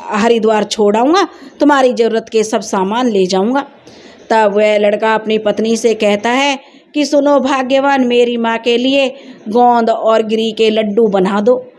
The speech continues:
अच्छा सा घी डालना, मेरी माँ एक महीने के लिए जा रही है।"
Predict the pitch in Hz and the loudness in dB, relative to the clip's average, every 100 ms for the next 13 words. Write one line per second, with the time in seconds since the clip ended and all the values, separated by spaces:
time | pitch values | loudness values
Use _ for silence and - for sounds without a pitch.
0 | - - - 269 262 277 254 247 214 233 | -20 -14 -4 -2 0 -2 -2 -4 -4 -4
1 | 233 202 202 233 254 233 - - - 240 | -2 -2 -2 -2 -4 -6 -14 -12 -2 2
2 | 233 226 220 226 214 190 254 254 226 214 | 2 0 0 0 -2 2 2 2 -2 0
3 | 240 247 240 240 220 220 220 214 208 190 | 0 2 0 0 0 0 0 2 2 0
4 | 196 190 208 254 | 0 -2 -2 -4